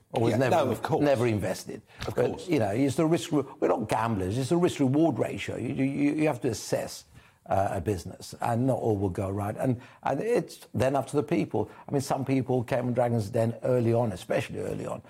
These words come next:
Speaker 1: where they thought they won the lottery, and the minute they left there, they were gonna put the fee up, light, light up a cigar, and we were gonna run their business for them.
Speaker 2: <laughs>
Speaker 1: Shock horror.
Speaker 2: Yeah,
Speaker 1: That's not
Speaker 2: yeah.
Speaker 1: how it works.
Speaker 2: Entrepreneurship.
Speaker 1: Yeah.
Speaker 2: I, I don't know about you.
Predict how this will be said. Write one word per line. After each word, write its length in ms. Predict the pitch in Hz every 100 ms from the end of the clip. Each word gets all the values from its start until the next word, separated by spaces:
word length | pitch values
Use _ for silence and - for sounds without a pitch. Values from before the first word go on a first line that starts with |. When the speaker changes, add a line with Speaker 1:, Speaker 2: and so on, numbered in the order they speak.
| - - -
Speaker 1:
where 180 | 127
they 180 | 120 131
thought 220 | 123 156
they 80 | 165
won 240 | 156 160 170
the 80 |
lottery, 460 | 185 196 190 151 110
and 280 | 113 135 - - _
the 80 | 135
minute 300 | 160 151 160
they 140 | 120
left 260 | 120 127 -
there, 160 | 123
they 100 | 143
were 60 | 151
gonna 120 | 139
put 140 | 135 -
the 60 |
fee 220 | 120 147 147
up, 140 | 160
light, 160 | 170 131 - 127 -
light 160 | - 160
up 100 | -
a 20 |
cigar, 440 | - 123 131 151 147 - -
and 180 | 143 151
we 80 | 196
were 60 | 185
gonna 180 | 180 175
run 200 | 202 214
their 100 | 233
business 480 | 233 339 240 254
for 180 | - 156
them. 180 | 123 101 90 92 - 87
Speaker 2:
<laughs> 400 | - 87 - 80
Speaker 1:
Shock 380 | - - 156 -
horror. 400 | - 123 113 90 85
Speaker 2:
Yeah, 260 | 82 73
Speaker 1:
That's 240 | 69 98 -
not 100 | 113
Speaker 2:
yeah. 320 | 113 123 101
Speaker 1:
how 60 | 107
it 60 |
works. 460 | 104 95 92 - - - - - -
Speaker 2:
Entrepreneurship. 760 | 254 220 156 139 101 - - - _ _
Speaker 1:
Yeah. 140 | - - - - _ -
Speaker 2:
I, 160 | 160 185 -
I 320 | - - -
don't 40 |
know 60 | 175
about 220 | 143 98
you. 200 | 90 67